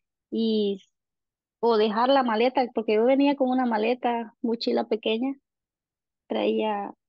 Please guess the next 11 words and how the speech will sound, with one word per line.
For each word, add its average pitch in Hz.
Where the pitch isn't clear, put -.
zapatos, -
ropa, 240
pero 214
cuando 220
ya 214
crucé, 262
yo 233
dejé 247
todo 226
eso 226
ahí. 208